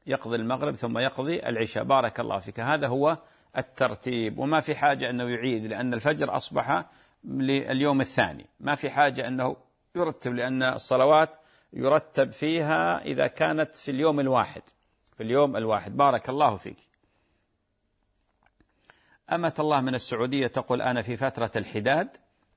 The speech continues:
آه، أريد أن، آه، يعني أعمل، آه، مسحة كورونا وأيضًا آخذ الجرعة، جرعة اللقاح، يعني هل علي شيء؟ أمة الله من السعودية بارك الله فيك، لا، ليس عليك شيء. يجوز للمرأة المحادة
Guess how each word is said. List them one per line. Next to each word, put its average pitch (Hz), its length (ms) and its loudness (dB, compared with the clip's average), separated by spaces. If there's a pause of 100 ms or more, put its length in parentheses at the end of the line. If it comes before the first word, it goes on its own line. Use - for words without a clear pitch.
(140)
آه، 104 420 0
أريد 123 360 0
أن، 113 300 -2
آه، 107 160 -2
يعني 110 520 -4
أعمل، 110 480 -2
آه، 101 220 -2
مسحة 127 320 -4
كورونا 131 480 0
وأيضًا 143 560 0
آخذ 127 200 -4
الجرعة، 123 480 2 (400)
جرعة 123 320 2
اللقاح، 120 480 2
يعني 107 320 -2
هل 143 220 -2
علي 139 340 4
شيء؟ 139 340 0 (340)
أمة 170 280 0
الله 170 240 4
من 151 120 -2
السعودية 147 640 0
بارك 143 360 2
الله 135 160 0
فيك، 143 240 -6
لا، 156 200 0
ليس 190 240 -2
عليك 98 360 -2
شيء. - 260 -10 (380)
يجوز 135 460 2
للمرأة 123 440 2
المحادة 131 800 0